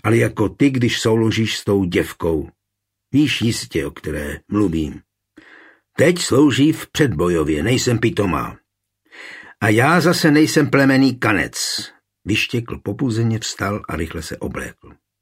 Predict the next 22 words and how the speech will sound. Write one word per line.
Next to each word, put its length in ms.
„Kam 280
jdeš?“ 460
špitla 420
polekaně 480
Markétka. 720
„Někam, 440
kde 160
se 140
budu 220
moci 280
vyspat 480
tak, 280
jak 200
chci 260
já, 420
a 100
ne 320
ta 280
pitomá 480
bába.“ 480
Otevřel 520
dveře. 460